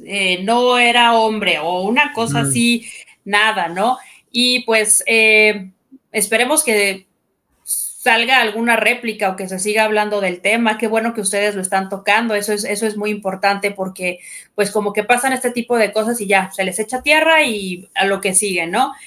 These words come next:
Speaker 1: Pero, pues,
Speaker 2: Mm.
Speaker 1: vienen nuevos Juegos Olímpicos. La realidad es que, eh, personas con esta realidad como,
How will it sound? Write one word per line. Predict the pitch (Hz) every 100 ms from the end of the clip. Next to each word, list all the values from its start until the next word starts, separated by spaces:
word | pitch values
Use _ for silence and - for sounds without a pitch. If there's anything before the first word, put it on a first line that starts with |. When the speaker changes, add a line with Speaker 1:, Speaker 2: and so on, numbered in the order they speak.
| - - _
Speaker 1:
Pero, | 254 294 254 254
pues, | 226 202
Speaker 2:
Mm. |
Speaker 1:
vienen | 202 208 208
nuevos | 202 196 196
Juegos | 208 190 185
Olímpicos. | 185 220 262 247 240 214 214 -
La | 185 185
realidad | 190 185 185 190 190 190
es | 190
que, | - 196 190 - - _ -
eh, | 208 202 196 185 185 - _ _ _
personas | 220 214 233 226 226 233
con | - 208 202
esta | 202 226
realidad | 220 214 190 185 190 196 202 -
como, | 214 196